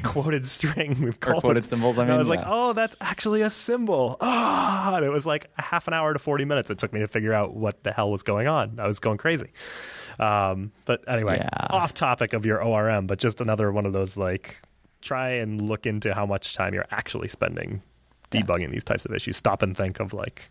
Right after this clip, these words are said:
Speaker 1: all the times that you've had these problems that you
Speaker 2: Well
Speaker 1: just like, "Oh, no big deal. It's just a quick fix."
Speaker 2: And then there's gonna be some cool stuff we can do as well. So, like, I'm, I'm sort of imagining where being primarily a macro. And all of these, there's gonna be an unsafe function that you can call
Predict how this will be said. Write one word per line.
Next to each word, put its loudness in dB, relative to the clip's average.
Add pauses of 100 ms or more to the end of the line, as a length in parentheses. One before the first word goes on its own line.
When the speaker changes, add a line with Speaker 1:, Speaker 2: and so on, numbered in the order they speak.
(160)
Speaker 1:
all 6
the 0
times -4
that -10
you've -8
had -14
these -14
problems -10
that -4
you -2 (160)
Speaker 2:
Well 0
Speaker 1:
just 0
like, 0
"Oh, 4
no 2
big 0
deal. 2
It's -4
just -6
a -2
quick -4
fix." -6 (500)
Speaker 2:
And 2
then 4
there's 2
gonna 2
be 2
some 0
cool 2
stuff -2
we -4
can -4
do 0
as -2
well. 0
So, -2
like, 0
I'm, 0
I'm -2
sort -2
of 0
imagining 0
where 2
being 0
primarily 0
a 2
macro. -2 (280)
And -2
all 0
of -2
these, 0 (100)
there's 0
gonna 2
be 2
an 0
unsafe 0 (140)
function 2
that 2
you 2
can 0
call 0